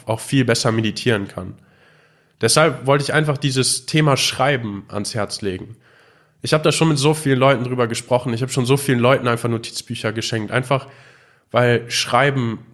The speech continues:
das, das klingt wirklich freaky, aber das Leben so viel leichter macht. Weil sich Dinge einfach mal von der Seele zu schreiben, einfach auf Papier zu bringen,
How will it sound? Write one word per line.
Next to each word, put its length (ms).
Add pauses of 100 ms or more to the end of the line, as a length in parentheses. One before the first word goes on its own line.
das, 400 (120)
das 200
klingt 300
wirklich 440 (220)
freaky, 420
aber 160
das 200
Leben 340
so 180
viel 220
leichter 380
macht. 480
Weil 340 (420)
sich 280
Dinge 260
einfach 240
mal 140
von 140
der 100
Seele 220
zu 120
schreiben, 400
einfach 240
auf 140
Papier 300
zu 180
bringen, 400